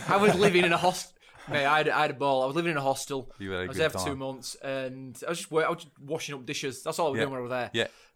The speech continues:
Speaker 1: But the, <laughs> the life is just loads of fun.
Speaker 2: Yeah, I heard
Speaker 1: It's
Speaker 2: it's
Speaker 1: crazy.
Speaker 2: amazing.
Speaker 1: And the, so this is the thing.
Speaker 2: Mm.
Speaker 1: <clears throat> People come to Whitsundays,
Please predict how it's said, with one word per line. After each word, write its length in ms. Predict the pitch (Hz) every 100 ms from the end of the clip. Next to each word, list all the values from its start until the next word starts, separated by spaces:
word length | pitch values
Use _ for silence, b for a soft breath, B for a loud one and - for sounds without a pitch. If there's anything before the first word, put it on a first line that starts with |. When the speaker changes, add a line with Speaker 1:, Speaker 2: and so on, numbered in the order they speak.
| _
Speaker 1:
But 400 | 147 139 - -
the, 280 | 139 139 135
<laughs> 240 | 123 151
the 80 | 147
life 300 | 143 160 156
is 40 |
just 140 | 135 123
loads 240 | 135 123
of 60 | 123
fun. 220 | 131 117 -
Speaker 2:
Yeah, 160 | 98 95
I 20 |
heard 80 | 98
Speaker 1:
It's 60 | 95
Speaker 2:
it's 40 |
Speaker 1:
crazy. 180 | 160 156 -
Speaker 2:
amazing. 280 | 127 101 82 _ -
Speaker 1:
And 220 | 156 151
the, 60 | 147 143 b b b b -
so 140 | -
this 100 | 196
is 0 |
the 60 | 175
thing. 260 | 147 127 - 117
Speaker 2:
Mm. 420 | 110 107 - 214
Speaker 1:
<clears throat> 0 |
People 160 | 214 185
come 120 | 180
to 100 | 165
Whitsundays, 480 | 143 151 135 120